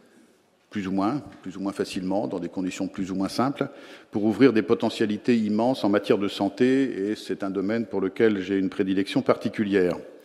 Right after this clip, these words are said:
Au-delà de ces espoirs, des espoirs qu'il suscite pour tous les acteurs impliqués, l'intelligence artificielle et le traitement des mégadonnées posent toutefois,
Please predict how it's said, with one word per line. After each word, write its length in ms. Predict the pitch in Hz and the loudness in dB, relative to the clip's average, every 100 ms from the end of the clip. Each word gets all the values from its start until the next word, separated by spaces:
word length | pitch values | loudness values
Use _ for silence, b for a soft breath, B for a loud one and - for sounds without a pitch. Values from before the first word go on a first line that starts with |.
| B B B B B B - | B B B B B B 2
Au-delà 300 | 120 143 170 | 8 12 12
de 80 | 170 | 10
ces 400 | - 127 110 123 | 8 8 10 6
espoirs, 480 | - 151 139 131 | 6 10 10 10
des 160 | 120 117 | 6 2
espoirs 260 | 127 151 - | 6 6 6
qu'il 140 | 113 | 2
suscite 460 | - 113 - 180 - | -4 -6 -2 -2 0
pour 180 | 113 | -2
tous 120 | - 127 | 2 2
les 180 | 101 | 4
acteurs 260 | 107 - 110 | 0 0 0
impliqués, 480 | 98 113 - 147 151 | 0 -4 2 4 6
l'intelligence 580 | 123 113 117 110 123 113 | 2 0 -2 -4 -6 -8
artificielle 720 | - 110 110 - 139 139 104 | -8 -10 -10 0 4 4 4
et 80 | |
le 140 | 98 101 | -2 -6
traitement 400 | - 104 131 117 | -6 -8 -6 -6
des 100 | 101 | -4
mégadonnées 540 | 101 101 101 110 147 | -4 -2 -4 -2 -4
posent 320 | 139 110 104 | -4 -8 -8
toutefois, 640 | - 104 - 123 120 113 | -14 -16 -6 -2 0 -2